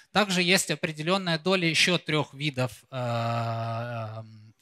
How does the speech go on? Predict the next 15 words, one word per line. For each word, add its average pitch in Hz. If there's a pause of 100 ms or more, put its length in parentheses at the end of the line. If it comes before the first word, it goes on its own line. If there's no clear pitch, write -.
(120)
фермерских 143
лососей. 139
Это 180
радужная 147
форель. 139
Мы 170
её 180
называем 160
форель, 208
но, 175
собственно 156
говоря, 160
это 143
лосось. 117 (540)
А, 104